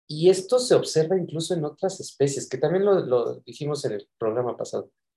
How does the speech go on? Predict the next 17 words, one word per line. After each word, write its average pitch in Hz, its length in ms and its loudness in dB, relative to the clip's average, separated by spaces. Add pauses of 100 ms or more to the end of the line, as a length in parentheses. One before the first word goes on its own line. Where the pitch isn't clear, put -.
pero 123 460 4
se - 160 0
observa 170 300 4
en 156 80 0
otras 135 260 -4
especies. 135 520 -4
Los 107 180 -8
pingüinos 151 460 -4
se 110 80 -2
avien-, 117 320 -4
los, 117 440 -2
sí, 143 180 -4
los 139 180 -2
pingüinos 131 440 -2
se 110 60 -2
avientan 113 520 -2
a, 101 140 -10